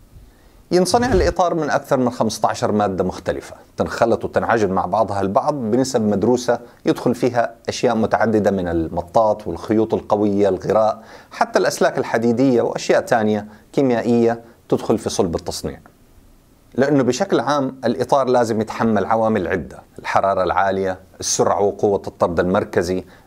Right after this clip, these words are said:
البرودة الشديدة، الحجارة، الأمطار، الزيوت، وأي شيء الإطار يمشي عليه بقصد أو بدون قصد. لازم الإطار يتحمل كل هذه الأمور وأكثر.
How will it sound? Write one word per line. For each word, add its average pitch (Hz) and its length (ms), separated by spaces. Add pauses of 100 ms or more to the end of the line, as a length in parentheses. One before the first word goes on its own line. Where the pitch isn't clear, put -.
(140)
البرودة 110 420
الشديدة، 98 600 (280)
الحجارة، 107 580
الأمطار، 101 600
الزيوت، 104 520 (180)
وأي 247 220
شيء 208 260
الإطار 135 380
يمشي 131 300
عليه 107 220
بقصد 139 580
أو 147 160
بدون 107 300
قصد. - 280 (440)
لازم 107 340
الإطار 104 320
يتحمل 95 480 (100)
كل 180 180
هذه 151 200
الأمور 127 340
وأكثر. - 400